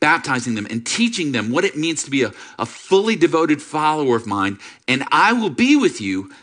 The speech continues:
until the end." There is an end. This is the mission from then until the end. It is what we are to be about. It is how we leverage our lives.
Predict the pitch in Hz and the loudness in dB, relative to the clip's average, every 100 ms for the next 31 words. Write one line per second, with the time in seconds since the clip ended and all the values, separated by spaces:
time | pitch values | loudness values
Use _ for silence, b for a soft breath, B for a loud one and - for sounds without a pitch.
0 | B 113 104 - - 190 208 233 185 147 | B -6 -4 -4 -4 -2 -2 -4 -4 -6
1 | - - 127 101 80 76 - _ _ _ | -6 -4 0 0 -4 -12 -16 _ _ _
2 | _ - 143 - - 185 202 202 - 147 | _ -4 -2 0 2 4 4 2 -2 -2
3 | 143 147 139 113 B B 117 147 190 190 | 0 2 2 -2 B B 2 4 4 2
4 | - 170 139 127 135 196 196 214 190 - | 0 0 0 -2 0 -2 -2 -4 -6 -8
5 | B B - 135 117 131 170 190 208 - | B B -2 -2 0 2 2 2 -4 -10
6 | b 139 143 - 180 165 156 143 139 95 | b -6 -4 0 2 2 2 2 2 0
7 | 80 - _ _ _ _ - 151 151 170 | -6 -14 _ _ _ _ 2 2 2 2
8 | 190 214 208 - - B 151 165 147 165 | 2 2 -2 -6 -10 B -2 0 2 4
9 | 170 170 165 156 151 151 113 - B B | 4 2 2 2 2 0 0 -6 B B
10 | 170 175 180 202 214 202 - - 170 165 | 4 4 0 0 2 0 -2 -2 0 2
11 | 156 143 151 151 147 139 131 131 120 - | 4 4 2 0 0 -2 -2 0 -2 -4